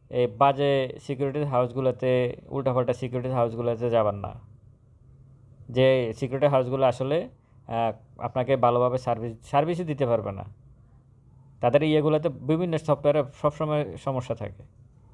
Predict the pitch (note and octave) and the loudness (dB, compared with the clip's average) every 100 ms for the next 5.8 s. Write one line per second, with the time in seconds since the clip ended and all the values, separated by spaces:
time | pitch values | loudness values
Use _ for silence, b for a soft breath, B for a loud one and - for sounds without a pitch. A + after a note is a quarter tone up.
0 | b b b B2 C3+ C3+ D3 D#3+ C#3+ C#3+ | b b b -8 -2 2 2 2 -2 0
1 | E3 C4 - b b b - A#2 A#2+ A#2+ | 0 -2 -12 b b b -8 -2 2 4
2 | A#2 G#2 B2+ C#3+ D3 D3 C3 B2+ C3+ A#2+ | 2 2 4 4 4 0 -4 -2 -2 -2
3 | B2 A#2+ C#3 C3+ C3 C3+ B2+ C3+ C#3+ C#3 | -4 -4 -6 -6 -6 -4 -2 0 2 0
4 | B2 B2 A#2+ C3 B2+ C3+ D#3+ D3+ A#2 A#2+ | 0 -4 0 0 0 -4 -4 -4 -4 -6
5 | B2+ B2 A#2+ A#2 A2+ A#2+ A#2+ G#2 | -2 -2 -2 -4 -6 -8 -10 -12